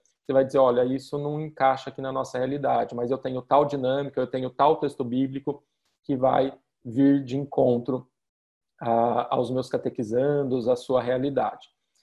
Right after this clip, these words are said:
Então, o importante é a gente, é, preservar o objetivo. Uma vez que a gente compreende o objetivo,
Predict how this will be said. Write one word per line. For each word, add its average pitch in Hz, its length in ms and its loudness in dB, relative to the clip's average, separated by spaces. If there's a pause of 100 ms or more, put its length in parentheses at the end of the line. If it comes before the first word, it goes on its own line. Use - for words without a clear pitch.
(140)
Então, 175 440 2
o 170 80 0
importante 165 540 0
é 180 40 0
a 175 40 -4
gente, 160 520 -4 (360)
é, 135 320 6 (300)
preservar 165 640 4
o 175 80 6
objetivo. 147 920 -2
Uma 185 160 -6
vez 175 160 0
que 175 80 -4
a 160 60 0
gente 160 180 -6
compreende 147 480 0
o 147 60 4
objetivo, 156 760 -2